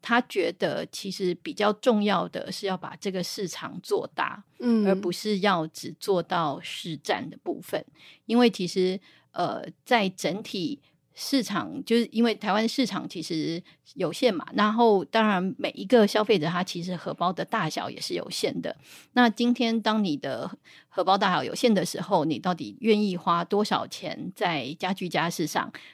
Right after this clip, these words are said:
Speaker 1: 呃，这就会是一个非常有趣的问题。就像我们常常就会问朋友说，如果你今天年终奖金拿到三万块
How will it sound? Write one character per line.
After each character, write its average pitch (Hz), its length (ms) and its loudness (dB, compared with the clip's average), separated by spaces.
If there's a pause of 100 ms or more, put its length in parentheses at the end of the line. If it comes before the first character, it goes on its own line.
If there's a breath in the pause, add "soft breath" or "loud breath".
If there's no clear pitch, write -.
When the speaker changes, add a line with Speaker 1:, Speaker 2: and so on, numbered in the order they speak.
(100)
Speaker 1:
呃， - 100 2
这 269 160 6
就 233 140 8
会 240 120 8
是 208 140 0
一 196 80 2
个 185 100 4
非 185 120 2
常 185 160 2
有 160 180 -2
趣 208 240 -4
的 143 300 -4
问 208 260 4
题。 - 300 -10
就 392 100 -2
像 208 260 4 (360 loud breath)
我 185 100 0
们 196 180 4
常 196 220 4
常 214 140 6
就 220 120 8
会 226 160 10
问 220 240 8
朋 185 200 0
友 175 160 2
说， 190 300 0
如 208 100 4
果 240 100 6
你 185 160 2
今 202 160 0
天 208 240 4 (400 loud breath)
年 185 220 4
终 226 200 6
奖 190 260 2
金 202 200 -2
拿 156 180 0
到 165 400 0
三 180 300 -4
万 170 220 0
块 185 340 -4